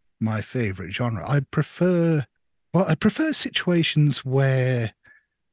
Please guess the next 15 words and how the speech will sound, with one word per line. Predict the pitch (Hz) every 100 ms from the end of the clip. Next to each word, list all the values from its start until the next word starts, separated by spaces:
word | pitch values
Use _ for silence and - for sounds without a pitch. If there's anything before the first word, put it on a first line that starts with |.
| _ _ -
the | 147 151 143 127 -
characters | - 160 131 - 131 123 110
are | - 127 120 113 110 107 101
in | 165
a | 220
situation | - 214 - 175 156 - 139
that | 113
is | 107 -
tied | - - - 131 123
to | - 117
them, | 120 120 113
that | 101 -
they're | 107
not | 107 117 113
just | - 104 104 - -